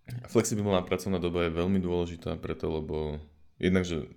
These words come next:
mám fázy, kedy proste vstávam strašne skoro a tým pádom robím od šiestej do druhej, hej, že proste dlhšie nechcem, tak robím iba takto. A niekedy, keď potrebuješ čokoľvek vybaviť, tak je zase fajn, že, že môžeš a nemusíš to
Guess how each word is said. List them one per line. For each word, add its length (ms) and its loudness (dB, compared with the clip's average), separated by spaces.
mám 320 0
fázy, 280 0
kedy 200 -6
proste 240 -8
vstávam 320 0
strašne 320 -6
skoro 320 0
a 80 0
tým 100 -6
pádom 460 -4
robím 320 -4
od 80 -8
šiestej 340 -4
do 80 -4
druhej, 460 -4
hej, 220 -2
že 100 -8
proste 300 -10
dlhšie 260 -8
nechcem, 300 -8
tak 160 -6
robím 240 -6
iba 100 -6
takto. 460 -6
A 300 0
niekedy, 420 0
keď 300 -4
potrebuješ 560 0
čokoľvek 340 -2
vybaviť, 380 -2
tak 160 -4
je 80 -4
zase 180 -6
fajn, 240 -4
že, 220 -4
že 100 -10
môžeš 460 -4
a 100 -6
nemusíš 300 -4
to 80 -10